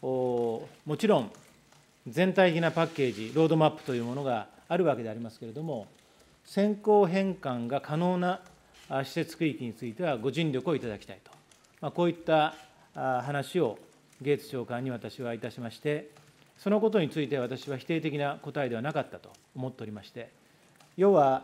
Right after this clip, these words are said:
あ、沖縄の負担軽減のために、えー、我々としてできることを協力しながら、しっかりと、お、連携をしていきながら取り組んでいくということが大事だと考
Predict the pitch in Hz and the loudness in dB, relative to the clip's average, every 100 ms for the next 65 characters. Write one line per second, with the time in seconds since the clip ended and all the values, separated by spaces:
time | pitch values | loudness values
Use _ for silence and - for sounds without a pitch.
0 | - 135 127 127 175 151 170 175 175 165 | -6 -12 -10 -10 -12 -8 0 2 2 0
1 | 175 165 160 156 156 143 147 139 95 - | -2 0 2 2 0 -2 -2 -4 -6 -14
2 | _ _ - - - - 120 123 - - | _ _ -20 -20 -20 -16 -14 -14 -16 -20
3 | - - - _ _ - 143 147 143 139 | -20 -20 -20 _ _ -6 0 2 2 0
4 | 131 165 135 135 226 156 139 131 202 127 | -4 -2 -2 2 4 4 2 0 2 2
5 | 101 - _ - 196 196 196 190 180 165 | -2 -12 _ -4 4 6 6 2 -4 0
6 | 151 147 - _ _ _ _ - - 196 | 0 -2 -6 _ _ _ _ -20 0 2
7 | 165 - 139 143 - _ _ 131 117 117 | 2 2 0 -2 -6 _ _ -12 -10 -10
8 | 120 120 - 127 147 151 151 151 147 - | -12 -14 -14 -8 -6 -2 0 2 0 -2
9 | - - - 156 156 147 175 175 165 160 | -12 -10 -4 -4 -4 -10 -4 -2 2 0
10 | 165 - - _ _ - 147 139 135 110 | 0 -12 -20 _ _ -4 -2 -2 -2 -4
11 | - - - - - 139 156 170 170 110 | -8 -16 -20 -20 -10 -6 -2 2 2 2
12 | - - - - - 135 127 123 147 127 | -2 -20 -20 -20 -6 0 0 0 -4 -4